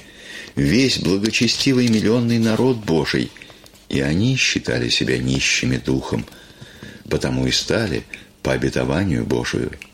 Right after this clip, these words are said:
наследниками Царства Небесного. Считай скудоумным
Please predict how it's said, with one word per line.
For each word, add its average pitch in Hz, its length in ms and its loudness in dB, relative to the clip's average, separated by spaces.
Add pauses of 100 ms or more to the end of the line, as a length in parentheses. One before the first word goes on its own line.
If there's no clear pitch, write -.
наследниками 62 840 -2
Царства - 600 -4
Небесного. - 680 -2 (2250)
Считай 131 480 2
скудоумным 113 840 2